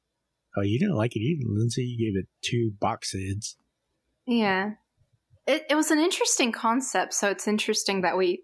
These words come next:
Speaker 2: rated it so low.
Speaker 1: I do like the short films. Those are a lot of fun. And it's easy.
Speaker 2: Before we,
Speaker 1: I don't, I don't have to
Speaker 2: before we, um, dive too deeply into all of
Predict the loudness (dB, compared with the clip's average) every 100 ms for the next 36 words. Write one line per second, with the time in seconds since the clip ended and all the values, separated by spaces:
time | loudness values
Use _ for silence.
0 | -4 0 2 2 -2 -2 0 0 0 -2
1 | -4 -8 _ _ _ _ _ _ _ _
2 | -2 0 0 -4 -6 -6 -6 -4 -4 -4
3 | -6 -10 -14 _ _ _ -6 -4 -4 -4
4 | -4 -6 -8 -8 -8 -12 _ -6 -6 -2
5 | -2 -2 -4 -6 _ _ _ _ -14 -12
6 | -12 -16 _ _ -6 0 2 4 4 2
7 | 0 -6 _ 0 2 4 4 4 2 2
8 | 2 2 2 0 -4 -8 -16 _ _ -2
9 | 2 2 0 -4 -2 0 2 0 2 2
10 | 2 0 0 2 0